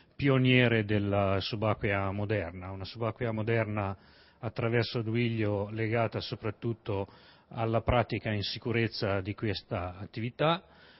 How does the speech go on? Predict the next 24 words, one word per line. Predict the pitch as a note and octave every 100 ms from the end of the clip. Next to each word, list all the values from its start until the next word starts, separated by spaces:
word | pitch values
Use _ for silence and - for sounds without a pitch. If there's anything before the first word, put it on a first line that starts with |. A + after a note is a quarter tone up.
| _
Eh, | A2 G#2 G2 G2+
l'uisp | B2 D3 C#3+ - F#3+
si | - B2
pone | B2 A#2+ G#2+
all'interno | G2 G2 G#2 A#2 A2
di | G2
questo | - G#2 - G#2+
mondo | G2+ G2 G2 G2+ G2 G#2 A#2+ A#2+ G#2+ G2
con | F#2+ G2 F#2
la, | F#2 F2+ F2 F2+ F#2 F#2+ F#2+ -
con | A2+
le | G#2+
attività | G2+ A2 G#2+ A#2+
subacquee | A2 B2+ G2+ A2 G2+ A#2 G2 F2 F#2+ - - - - - - -
in | A#2
maniera | A#2+ A#2+ C3 B2+ A#2+ A2+
di | A2+
sviluppare | G#2+ A#2+ A#2+ - B2 A#2+
un | G#2+ G#2+
percorso | A#2 A2+ C3 A2+ - A2 G#2+ G#2 G#2 G#2
didattico | G#2 A2+ B2 A#2 - G#2+ G2+ F#2+
formativo | - A#2+ A#2 G#2+ C3+ A2+ G2+
per | G#2 A2
insegnare | A2 - A2+ A#2 A2 G2